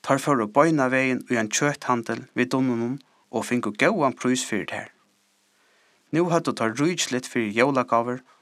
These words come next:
og væl av peningi til góðar. Hesi jólini voru í hvussu so tvey eydnurík heim sum takkaðu Gudi fyri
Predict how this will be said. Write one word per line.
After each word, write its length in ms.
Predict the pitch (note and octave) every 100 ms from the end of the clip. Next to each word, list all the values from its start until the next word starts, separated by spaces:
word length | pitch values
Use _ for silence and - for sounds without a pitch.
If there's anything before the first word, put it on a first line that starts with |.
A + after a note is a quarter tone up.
| _
og 160 | F3+ D#3
væl 240 | C#3+ F3+ -
av 80 | A#2+ -
peningi 400 | C3+ A#2+ G#2 F#2
til 160 | -
góðar. 400 | - B2+ B2+ - - _ _ _ _ _ _ _ _ _ _ -
Hesi 380 | B2+ C#3+ D3+ C3+
jólini 460 | C#3 C3+ B2 B2+ B2+ _ C#3+
voru 180 | D#3
í 80 | E3
hvussu 320 | E3 D#3+ -
so 160 | - D#3
tvey 460 | - C#3 C3+ D3+ - -
eydnurík 640 | C#3+ - C#3+ C3+ C3 -
heim 300 | G#2+ A2+ A#2 B2 _ _
sum 140 | - G#2
takkaðu 540 | - D3+ - C#3 B2 A#2+
Gudi 320 | B2 B2+ G#2+
fyri 460 | - A2+ A2 G#2